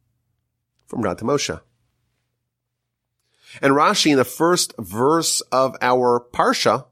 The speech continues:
tells us the reason for this. Why did the Almighty have a break,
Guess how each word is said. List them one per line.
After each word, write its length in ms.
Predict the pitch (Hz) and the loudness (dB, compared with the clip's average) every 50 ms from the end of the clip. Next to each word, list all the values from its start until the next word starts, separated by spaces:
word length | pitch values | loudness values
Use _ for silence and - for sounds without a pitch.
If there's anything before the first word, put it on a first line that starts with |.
| _ _ - | _ _ -6
tells 340 | - 175 185 202 - - | -2 0 0 0 0 -2
us 120 | 110 107 - | -4 -4 -4
the 100 | - 135 | -4 -4
reason 240 | 107 104 98 117 117 | -4 -2 -4 -4 -4
for 280 | - - 220 220 147 | -2 -2 0 0 0
this. 380 | - - 95 - - - - - _ _ _ _ _ _ _ _ _ _ _ _ _ _ _ _ _ _ _ _ _ _ _ _ _ _ - 95 | -2 -4 -8 -10 -10 -10 -10 -14 _ _ _ _ _ _ _ _ _ _ _ _ _ _ _ _ _ _ _ _ _ _ _ _ _ _ -18 -8
Why 580 | 101 95 101 127 143 160 170 180 185 180 147 - _ _ _ _ _ _ _ _ _ _ _ | -4 0 2 2 4 4 4 2 2 0 -4 -10 _ _ _ _ _ _ _ _ _ _ _
did 140 | - 120 98 | -8 -6 -4
the 100 | 110 110 | -4 -4
Almighty 680 | 107 87 87 98 110 127 139 131 131 117 104 90 - _ _ _ | -4 -4 -4 -2 -2 -2 -2 -2 -4 -6 -8 -10 -16 _ _ _
have 200 | - - 139 123 | -10 -8 -6 -6
a 60 | 123 | -8
break, 720 | 87 78 95 101 101 113 151 185 - - - - - - | -8 -10 -10 -4 -2 0 0 0 -2 -8 -16 -18 -18 -20